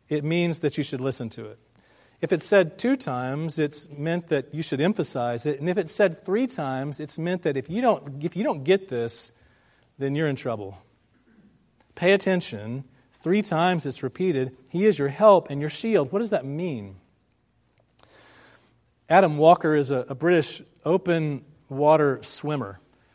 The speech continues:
That's a, actually a category of adventure athletes. I don't necessarily encourage you to do it, but this is what he does.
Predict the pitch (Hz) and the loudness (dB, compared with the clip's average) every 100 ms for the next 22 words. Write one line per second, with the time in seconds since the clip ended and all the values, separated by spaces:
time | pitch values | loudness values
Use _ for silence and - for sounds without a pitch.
0 | _ _ _ _ 147 - 113 147 147 - | _ _ _ _ -6 -4 -6 -4 -6 -4
1 | 131 127 - 156 156 135 127 131 127 117 | -4 -6 -2 0 2 0 -2 -2 -2 -6
2 | 113 127 123 139 151 - - 131 - 110 | -10 -12 -6 -4 -4 -8 -8 -10 -8 -12
3 | 104 - - _ _ _ _ _ _ _ | -12 -12 -14 _ _ _ _ _ _ _
4 | _ 135 123 143 - 147 123 120 - 147 | _ -12 -8 -8 -2 -2 -2 -4 0 0
5 | 123 123 113 135 117 - _ _ _ - | 0 -6 -4 -4 -4 -8 _ _ _ -6
6 | 131 131 131 180 226 190 180 156 127 101 | 0 0 0 -4 0 2 2 2 0 -4